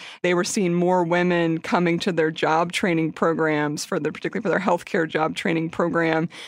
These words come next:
because they were either single moms or they were, their partner or their husband or their boyfriend had been deported. And for the past several years, the ice, the Immigration Service arrests,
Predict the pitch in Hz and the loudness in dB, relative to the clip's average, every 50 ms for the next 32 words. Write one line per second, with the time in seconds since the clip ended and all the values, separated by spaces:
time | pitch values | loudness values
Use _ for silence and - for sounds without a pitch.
0 | - - - - 180 - - 185 175 180 - 180 175 175 175 156 165 175 170 165 | -16 -10 -4 -4 -2 2 2 2 2 4 2 2 4 4 2 2 2 2 0 0
1 | 170 - - - 180 180 180 185 185 190 190 - - 190 196 196 202 220 247 277 | 0 0 0 0 2 2 2 2 2 2 0 0 0 0 2 2 2 2 2 2
2 | 285 269 - - - 185 185 185 190 202 202 202 202 180 185 180 185 180 170 180 | 0 -2 -2 -4 -2 0 2 2 2 2 2 2 2 2 2 2 2 2 2 2
3 | 180 180 180 180 180 175 160 - - 190 175 175 175 - - 190 175 - - 185 | 2 2 2 2 2 2 0 0 2 2 0 0 0 2 2 2 2 2 0 0
4 | 190 185 180 180 180 170 160 165 160 - 175 196 196 214 185 175 190 - 185 180 | 0 2 2 2 2 2 2 2 2 0 0 0 0 0 0 0 -2 -2 0 0
5 | 175 175 175 170 165 165 165 165 - - 185 185 185 185 - - 185 170 170 160 | 2 0 0 0 0 0 0 -2 0 0 2 2 2 0 0 0 0 2 2 0
6 | 160 170 - - - - - - 165 165 170 185 180 180 185 170 - - 175 190 | 0 -2 -6 -10 -20 -8 -2 0 0 2 2 2 2 2 0 -2 -2 0 0 0
7 | 214 - - - - - - - - - - - - 196 170 170 170 170 170 165 | 0 0 -4 -8 -8 -10 -10 -12 -14 -20 -16 -6 -2 2 2 4 4 4 4 2
8 | - - - - - 190 165 170 185 - - - - 233 185 160 - - - 208 | 0 -2 -4 -2 -2 0 0 0 -2 -2 -4 0 0 2 2 2 0 2 2 2
9 | 190 185 202 190 185 185 180 175 185 190 185 175 170 170 175 - - - 175 - | 2 4 2 2 4 2 2 2 2 2 2 2 2 0 -2 -4 -4 -4 -2 0
10 | - 180 185 180 185 202 208 - - 247 226 170 165 190 185 - - 180 180 185 | 2 2 4 4 2 2 0 -2 -4 -2 0 0 2 2 0 0 0 0 0 0
11 | - 196 180 190 - - 202 185 170 175 170 - - - 180 170 180 185 185 175 | 0 -2 -2 -2 0 0 0 2 2 0 0 -2 -2 -4 -2 0 2 2 4 2
12 | 170 - - - - | 2 0 -2 -6 -14